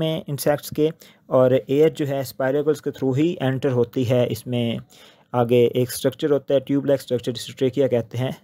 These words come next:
उसके through इसमें, ताकि जो है, वो ट्रांसफर of air या ऑक्सीजन जो है, वो वहाँ से ले सकें। तो इसको करेक्ट ऑप्शन जो है, वो स्पाइरेकल The next question is about, uh, Rhine River passes through how many countries? And the answer is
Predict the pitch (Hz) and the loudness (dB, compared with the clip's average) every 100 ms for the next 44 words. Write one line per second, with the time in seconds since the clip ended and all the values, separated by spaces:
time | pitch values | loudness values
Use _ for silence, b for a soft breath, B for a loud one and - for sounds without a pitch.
0 | _ - 123 127 120 117 120 - 127 170 | _ -8 -4 -2 -2 0 -2 -2 -4 -6
1 | b b b 127 117 120 120 113 113 120 | b b b -2 0 -2 -2 0 0 -2
2 | 120 113 107 123 117 - 120 117 113 107 | -2 -6 -2 -2 -2 -2 -2 0 -2 -4
3 | - 120 120 117 117 113 110 110 107 131 | -4 -4 -4 -2 -2 -2 -2 -4 -2 -2
4 | 110 107 98 - - - B B - 123 | -2 -4 -6 -10 -14 -16 B B 0 0
5 | 127 143 151 151 147 139 156 151 143 143 | 2 2 2 4 0 0 -4 -2 -2 -2
6 | - 120 123 131 - B B B B B | -4 -2 0 0 -4 B B B B B
7 | B 131 151 - 170 156 - 170 175 - | B 0 2 2 2 0 0 -6 -6 -2
8 | 156 147 151 127 131 135 _ _ _ _ | -2 0 0 4 4 2 _ _ _ _
9 | - 127 127 127 131 151 151 151 147 - | -4 0 0 0 0 -2 0 2 2 2
10 | 127 147 135 - 143 139 147 135 123 120 | 0 -2 -8 -2 0 0 0 -4 -4 -4
11 | 117 131 147 - - 123 117 123 123 117 | -4 -4 -6 -8 -8 -6 -2 -2 -2 0
12 | 127 123 | 0 0